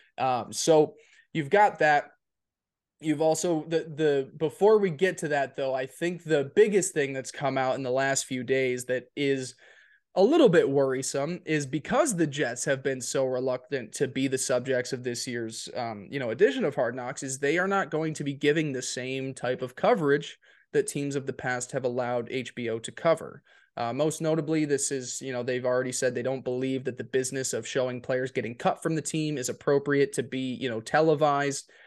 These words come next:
So we won't be getting any of that. It also just makes me think of some of the more, not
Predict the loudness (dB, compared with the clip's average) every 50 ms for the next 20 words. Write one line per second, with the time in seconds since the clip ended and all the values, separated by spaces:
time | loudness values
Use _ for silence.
0 | -20 _ _ -6 -2 0 0 0 0 -2 -4 -4 0 2 2 2 2 2 2 2
1 | 2 2 2 2 0 0 0 0 0 0 -2 -4 -2 -2 -4 -4 -6 -8 -12 -12
2 | _ -20 -20 -20 _ _ 4 6 6 6 6 4 4 2 2 2 4 2 2 2
3 | 2 0 -2 -2 -2 -4 -4 -2 -2 -4 -2 -2 -2 -2 -2 -2 -2 -4 -4 -4
4 | -4 -4 -2 0 0 2 2 4 4 4 2 0 0 -4 _ _ _ _ _ _
5 | _ _ _ _ _ _ -2 0 2 0 0 -2